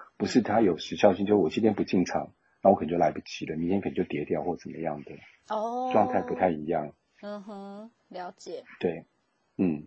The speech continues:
Speaker 2: 然后你刚刚讲的那个情绪周期的记录，你有做过这件事情吗？
Speaker 1: 有啊，两天，
Speaker 2: <laughs>
Speaker 1: 我就受不了。
Speaker 2: 我比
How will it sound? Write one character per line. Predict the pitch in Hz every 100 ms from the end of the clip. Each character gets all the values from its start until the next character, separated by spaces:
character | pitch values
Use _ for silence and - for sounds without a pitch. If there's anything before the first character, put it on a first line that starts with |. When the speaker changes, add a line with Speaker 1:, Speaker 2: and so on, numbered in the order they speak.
| _ -
Speaker 2:
然 | 254
后 | 339 381
你 | 226
刚 | 262
刚 | 302 311
讲 | 226
的 | 196
那 | 214
个 | 233
情 | - 214 196
绪 | - 247
周 | 190 220
期 | 220 - 170
的 | 170
记 | - 214 175
录， | 196 170
你 | 233
有 | 214
做 | - 202
过 | 196
这 | 185
件 | 175
事 | - 170
情 | - 87
吗？ | - - _ -
Speaker 1:
有 | 98
啊， | 95 101 113 - _ _ -
两 | 85 82
天， | 117 110 - _ _
Speaker 2:
<laughs> | _ _
Speaker 1:
我 | - - 349 719 - 508
就 | 349 -
受 | -
不 | 254
了。 | - -
Speaker 2:
我 |
比 | 349